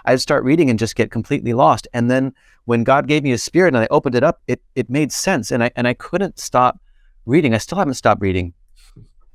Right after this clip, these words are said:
God's Word. And so there was this supernatural experience that happened to me. My, my burdens and my pains and my, my, my struggles fell off of me. And then I, I dove into God's Word and felt a connection with Him that I never knew was,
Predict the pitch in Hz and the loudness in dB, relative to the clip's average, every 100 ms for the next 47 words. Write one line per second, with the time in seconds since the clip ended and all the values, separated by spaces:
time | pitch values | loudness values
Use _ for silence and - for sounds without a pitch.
0 | - 117 113 101 110 131 98 - _ _ | -6 0 0 2 0 0 -2 -10 _ _
1 | _ _ 127 127 - 139 135 - _ _ | _ _ -6 -2 2 4 4 -2 _ _
2 | _ 131 147 143 139 135 131 - - - | _ 0 2 4 4 4 2 -4 -18 -6
3 | 123 - - 214 175 143 143 135 120 - | -4 -2 -2 -2 0 0 0 -2 -2 -2
4 | - 123 117 117 127 131 117 98 95 - | -2 -2 -2 -2 -2 0 -2 -2 -4 -8
5 | _ _ _ _ _ _ 151 139 120 120 | _ _ _ _ _ _ _ -2 2 2
6 | 113 113 110 107 _ _ _ - 120 110 | 4 2 2 -2 _ _ _ -6 0 2
7 | 107 107 - 101 131 156 165 123 113 117 | 2 0 -4 -6 0 2 2 2 0 -2
8 | 110 101 - - 151 151 113 104 107 101 | 0 0 -2 -4 0 0 0 -2 -4 -2
9 | 101 - 107 101 110 - 104 - 139 110 | -2 -4 -6 -6 -6 -6 -4 0 0 0
10 | - 156 156 120 135 120 90 85 82 - | 0 2 4 2 0 -4 -4 -6 -6 -10
11 | _ _ _ _ _ _ _ _ - 113 | _ _ _ _ _ _ _ _ -6 0
12 | 113 113 110 - - 107 131 151 143 127 | 2 2 2 0 0 2 2 2 2 2
13 | 117 123 113 - 123 - - 113 - 123 | 2 2 -2 0 -2 -2 -2 -2 -2 -4
14 | 101 107 98 101 101 110 127 131 110 101 | -2 0 2 2 2 2 2 2 2 0
15 | 98 | -2